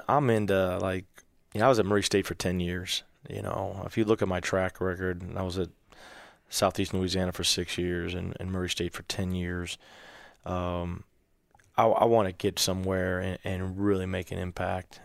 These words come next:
and really be invested, uh, in that community, in that school, in the players,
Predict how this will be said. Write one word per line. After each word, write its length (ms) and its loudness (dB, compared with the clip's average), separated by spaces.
and 180 -4
really 200 0
be 180 -2
invested, 640 -4
uh, 100 0
in 140 0
that 160 -2
community, 800 2
in 120 -6
that 180 -4
school, 760 4
in 80 -4
the 80 -2
players, 720 2